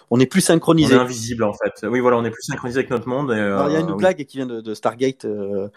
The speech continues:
Speaker 1: de, enfin, c'est un peu spécial et tout, mais qui, qui a été reprise.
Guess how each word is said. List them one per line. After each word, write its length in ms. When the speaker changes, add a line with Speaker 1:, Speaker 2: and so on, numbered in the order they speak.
Speaker 1:
de, 200
enfin, 240
c'est 120
un 40
peu 200
spécial 480
et 80
tout, 180
mais 140
qui, 200
qui 100
a 40
été 180
reprise. 460